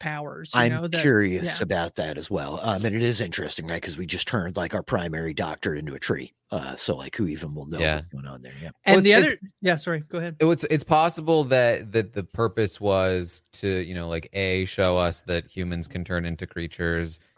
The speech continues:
Speaker 2: Mm.
Speaker 3: uh,
Speaker 1: Yes,
Speaker 3: via this
Speaker 1: true.
Speaker 3: method, and B, it was the inciting incident to get Sue to, to help, uh,
Speaker 2: Mm-hmm.
Speaker 3: Saul. Um, but, uh, but I would
Speaker 1: Yeah.
Speaker 3: like for it to have some lasting repercussions 'cause it was pretty dramatic.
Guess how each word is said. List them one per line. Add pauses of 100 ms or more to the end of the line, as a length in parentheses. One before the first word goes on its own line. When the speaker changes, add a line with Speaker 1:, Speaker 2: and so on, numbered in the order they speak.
Speaker 2:
Mm.
Speaker 3:
uh,
Speaker 1:
Yes,
Speaker 3:
via
this
Speaker 1:
true.
Speaker 3:
method,
and
B,
it
was
the
inciting
incident
to
get
Sue
to,
to
help, (120)
uh,
Speaker 2:
Mm-hmm.
Speaker 3:
Saul. (300)
Um,
but,
uh,
but
I
would
Speaker 1:
Yeah.
Speaker 3:
like
for
it
to
have
some
lasting
repercussions
'cause
it
was
pretty
dramatic.